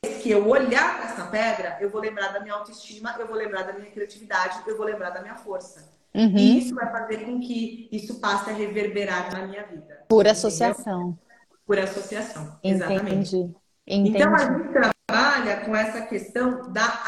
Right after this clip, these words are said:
Speaker 1: associação do meu cérebro com o objeto,
Speaker 2: Aham.
Speaker 1: com a intenção. Entendeu? Você
Speaker 2: Sim.
Speaker 1: pode falar, Ju,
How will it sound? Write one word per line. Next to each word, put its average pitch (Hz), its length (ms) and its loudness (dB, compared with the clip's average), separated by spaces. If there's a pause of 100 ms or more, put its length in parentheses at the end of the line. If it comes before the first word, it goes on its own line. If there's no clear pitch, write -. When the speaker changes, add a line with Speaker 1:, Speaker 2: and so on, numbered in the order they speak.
(120)
Speaker 1:
associação 294 680 -4
do 247 100 -4
meu 220 100 -6
cérebro 214 640 -6
com 254 120 -2
o 302 240 0
objeto, 226 560 -6 (340)
Speaker 2:
Aham. 202 260 2
Speaker 1:
com 208 80 6
a 208 40 2
intenção. 208 720 -2 (600)
Entendeu? 196 460 2
Você - 420 2
Speaker 2:
Sim. 196 60 6
Speaker 1:
pode 302 200 4
falar, 285 440 2
Ju, 254 340 0